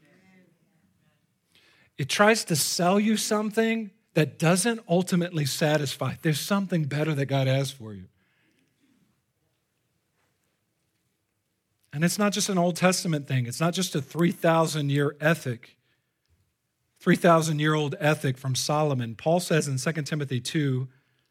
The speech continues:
to, to young Pastor Timothy, "Flee youthful passions and pursue righteousness, faith, love, and peace,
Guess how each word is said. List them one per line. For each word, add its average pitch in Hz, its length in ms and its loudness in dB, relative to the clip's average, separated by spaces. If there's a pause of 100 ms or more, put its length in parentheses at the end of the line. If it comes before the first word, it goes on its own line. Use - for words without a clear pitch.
(720)
to, 131 200 0
to 127 200 -8
young 165 440 2
Pastor 160 500 -2
Timothy, 131 640 -4
"Flee 180 520 2
youthful 160 560 0
passions 156 600 0
and 123 180 -4
pursue 156 680 -4
righteousness, 143 920 -4
faith, 131 540 -2
love, 127 320 -2
and 127 160 -6
peace, 123 400 -10